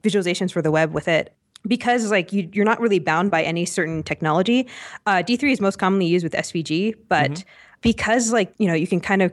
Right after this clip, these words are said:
Speaker 1: modify S V G really quickly, there's a lot of possibilities. Pretty much anything that you imagine in your head, you can translate to S V G and dom elements.
Speaker 2: Nice.
Speaker 1: And so I really like that flexibility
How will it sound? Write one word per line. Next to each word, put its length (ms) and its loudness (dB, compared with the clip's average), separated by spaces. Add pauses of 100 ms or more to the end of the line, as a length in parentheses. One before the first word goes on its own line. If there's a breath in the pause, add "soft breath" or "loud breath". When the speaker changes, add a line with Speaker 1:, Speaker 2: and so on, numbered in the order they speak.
(140)
Speaker 1:
modify 420 2
S 160 0
V 100 -2
G 140 0
really 200 0
quickly, 640 0
there's 640 0 (140)
a 80 2
lot 220 2
of 120 0
possibilities. 880 -2 (480 loud breath)
Pretty 260 2
much 260 0 (160)
anything 340 2
that 300 0
you 240 2
imagine 420 2
in 100 0
your 100 0
head, 360 0
you 100 2
can 260 0 (160)
translate 360 2
to 80 -6
S 140 -6
V 120 0
G 360 0
and 280 -2
dom 180 2
elements. 460 -6 (240 loud breath)
Speaker 2:
Nice. 280 -2
Speaker 1:
And 160 0
so 160 -2
I 120 0
really 280 0
like 280 -4
that 120 -2
flexibility 760 -4